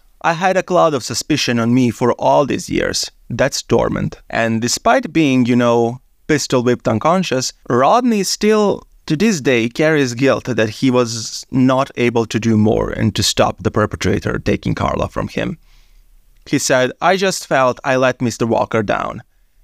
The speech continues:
His little flower. He's, he always said to me, 'Take care of my little flower.'" This gave me chills. Shit. Carla's brother, Jim Walker, also spoke directly to McCurley, and he said that he managed to forgive his sister's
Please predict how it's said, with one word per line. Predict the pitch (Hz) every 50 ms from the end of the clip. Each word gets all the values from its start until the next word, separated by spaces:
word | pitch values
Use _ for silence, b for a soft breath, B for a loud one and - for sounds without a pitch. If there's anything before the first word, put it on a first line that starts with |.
| _ _
His | - - 185 165 147
little | 160 170 160 165 160 127
flower. | - - 120 117 - 117 117 117 120 120 123 - _ _ _ _ _
He's, | _ - - 143 - - -
he | - - - 226 208
always | 196 190 185 175 156
said | - - 143 127 110
to | - 127
me, | 120 117 113 104
'Take | - 175 165 151 - -
care | - 135 123 117 117 -
of | - 110 - -
my | 113 113
little | 117 120 117 - 113 107
flower.'" | - - - - - - - 107 120 127 - - - - - - - - - - -
This | - 135 127 123
gave | - 104 104
me | 110 113
chills. | 113 - - - - - 135 120 - - - - _ _ _ _ _ - - - - - _ - - - - - -
Shit. | - - - - - - - _ _ _ -
Carla's | - 190 233 262 262 202 139
brother, | 117 - 123 117 117 113 113 117 117 120
Jim | 107 139 175 220 214 165 -
Walker, | 117 117 120 123 - - 113 113 - -
also | - 180 220 254 247 - 151 117
spoke | - - - 135 117 113 117 110
directly | 117 110 113 127 147 185 - - 110 104
to | - - 113
McCurley, | 104 101 - - 127 120 110 110 117 117 113
and | - - 120 120
he | - - 170
said | - - - 175 160 147 120
that | 120 113 -
he | - - 190
managed | 190 175 165 165 170 165 - -
to | 135 113
forgive | - 117 110 104 107 107 98 -
his | - 104 -
sister's | - 107 - - - 104